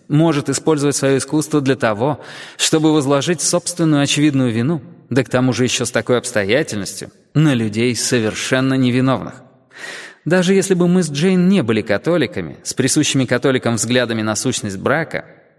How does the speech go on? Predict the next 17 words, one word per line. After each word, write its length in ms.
предположение, 880
что 240
мы 160
могли 360
подговаривать 760
Нелл 340
уйти 360
от 180
тебя, 340
было 320
бы 140
смехотворным. 1000
На 140
самом 280
деле 300
наши 280
советы, 680